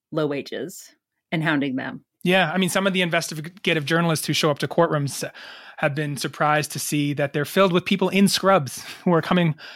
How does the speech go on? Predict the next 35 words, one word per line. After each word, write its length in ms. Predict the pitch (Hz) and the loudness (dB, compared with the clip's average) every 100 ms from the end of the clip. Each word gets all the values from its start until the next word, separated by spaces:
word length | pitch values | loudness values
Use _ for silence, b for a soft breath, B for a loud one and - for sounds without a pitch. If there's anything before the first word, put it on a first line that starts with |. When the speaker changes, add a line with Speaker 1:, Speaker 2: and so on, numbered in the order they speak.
| B B - | B B -2
Speaker 2:
uh, 220 | 151 143 | -2 -2
from 360 | - 175 180 | 2 4 6
work 340 | 170 165 - - - _ | 6 4 4 -10 -16 _
to 400 | - 160 151 151 | 0 2 4 2
their 240 | 143 151 143 | 0 0 -2
court 280 | - 165 160 | 0 -2 0
cases 480 | 143 123 131 123 | -6 -6 -8 -10
about 380 | - 147 135 139 | -6 -2 -2 -2
debts 240 | 147 139 - | -4 -4 -4
they 120 | 139 | -4
owe 160 | 143 | -2
to 120 | 135 131 | -4 -4
their 160 | 131 | -4
own 160 | 135 139 | -2 -2
hospital 480 | 135 127 - 123 120 | -2 -4 -6 -12 -12
for 320 | - 127 127 _ 208 240 | -8 -10 -10 _ -18 -10
care 220 | - 127 | -6 -4
sought 280 | - 127 123 | -4 -6 -4
there. 260 | 120 - - B B B | -6 -6 -12 B B B
So, 340 | - 196 175 180 b b b b | -2 2 2 0 b b b b
so 180 | - 214 | -4 -4
why 280 | 180 180 254 | 0 2 4
are 60 | |
hospitals 400 | 226 220 - 196 | 6 6 4 2
doing 160 | 165 220 | 4 4
this? 140 | 143 | 2
Why 260 | 127 139 165 | -2 2 4
are 60 | 175 | 4
they 100 | 160 | 2
garnishing 480 | 143 151 160 160 | 4 4 2 0
wages, 340 | 135 143 131 131 | -2 -2 -4 -6
including 300 | 123 139 135 | -6 -6 -6
their 100 | 127 | -6
own 100 | 131 | -6
employees? 540 | 127 - 185 147 135 | -8 -2 0 0 -2